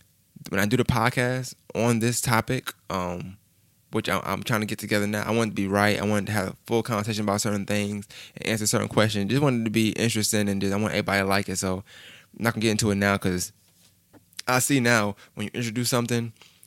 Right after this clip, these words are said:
I think, uh, some people are taking it too literal. Um, like, just before I get into the comment, like I said something about, um,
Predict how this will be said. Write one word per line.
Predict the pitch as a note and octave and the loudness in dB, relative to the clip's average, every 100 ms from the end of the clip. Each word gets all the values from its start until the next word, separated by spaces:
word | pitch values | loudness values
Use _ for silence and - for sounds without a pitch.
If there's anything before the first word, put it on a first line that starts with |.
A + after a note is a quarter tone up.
| - | -14
I | - | -12
think, | - B2+ A#2+ - | -2 -2 -2 0
uh, | F#2+ F#2 | 0 2
some | - A#2+ | 0 0
people | A#2 G2+ | 0 0
are | G2 | -2
taking | - A2 G#2+ G2+ | 0 -2 -2 -2
it | G2 - | -4 -8
too | - B2+ | -2 2
literal. | G#2+ B2 B2+ C3+ - _ _ _ _ _ _ - G#2 | 4 4 2 0 -8 _ _ _ _ _ _ -8 0
Um, | G2+ F#2 F2 F2 - _ _ _ _ _ _ | 0 0 -2 -8 -18 _ _ _ _ _ _
like, | - G2 - _ | -2 -2 -2 _
just | A#2 - - | -2 -2 0
before | A2+ | 0
I | G#2 | 0
get | |
into | G#2 G#2 | -2 -2
the | |
comment, | A2+ G#2+ - | 0 0 -2
like | G2 | 0
I | G2 | 0
said | - A2 G2+ | 2 0 0
something | - F#2+ | -2 -2
about, | G#2 G2 | -2 -2
um, | G2+ G2 F#2 F#2 | -2 -4 -6 -10